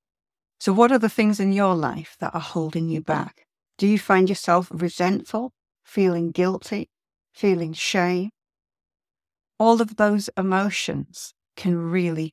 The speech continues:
weigh you down. And quite often, we have them when they really have no foundation in reality. For instance, if someone dies, we might have survivor's guilt,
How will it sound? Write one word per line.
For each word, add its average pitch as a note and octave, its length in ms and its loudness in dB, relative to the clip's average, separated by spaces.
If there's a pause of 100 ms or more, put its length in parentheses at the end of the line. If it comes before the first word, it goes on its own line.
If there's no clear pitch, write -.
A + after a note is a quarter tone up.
weigh D#3 220 -4
you E3+ 160 -6
down. C#3+ 400 -6 (360)
And F3+ 160 2
quite G#3 380 -2 (260)
often, F#3 520 0 (400)
we G#3 100 2
have F#3+ 360 -2
them F3+ 180 0
when F3 480 -2
they F3+ 240 0
really F3+ 400 0
have D#3+ 320 -8
no D#3 160 -2
foundation D#3 840 -4
in C#3+ 140 -6
reality. D3 680 -4 (880)
For F#3+ 180 0
instance, F3+ 480 -2
if F#3 80 -10
someone F3 340 -4
dies, F3 400 0
we E3 120 -6
might E3+ 340 -2 (180)
have E3+ 440 -6 (520)
survivor's E3+ 640 -4
guilt, F3+ 520 -4